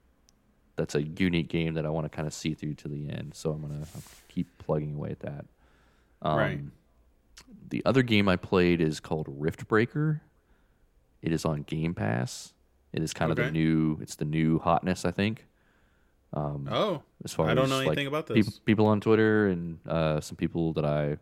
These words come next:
Speaker 1: that I work with. Um, did you play They Are Billions? Is it called They Are Billions?
Speaker 2: Mm-mm.
Speaker 1: Something like that.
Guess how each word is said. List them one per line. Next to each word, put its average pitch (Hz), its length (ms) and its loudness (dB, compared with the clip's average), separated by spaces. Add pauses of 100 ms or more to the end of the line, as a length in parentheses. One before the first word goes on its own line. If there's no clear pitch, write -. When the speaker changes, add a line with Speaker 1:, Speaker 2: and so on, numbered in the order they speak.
(120)
Speaker 1:
that 76 100 -4
I 78 60 -4
work 82 240 0
with. 87 280 0 (500)
Um, 147 480 -4 (120)
did 92 180 -4
you 156 80 4
play 190 220 6
They 107 180 8
Are 98 120 8
Billions? 95 760 2 (280)
Is - 80 -16
it - 80 -8
called 110 220 -6
They 110 100 2
Are 110 80 0
Billions? 110 840 -2 (400)
Speaker 2:
Mm-mm. 107 380 -12 (140)
Speaker 1:
Something - 200 -6
like - 120 -4
that. 117 220 0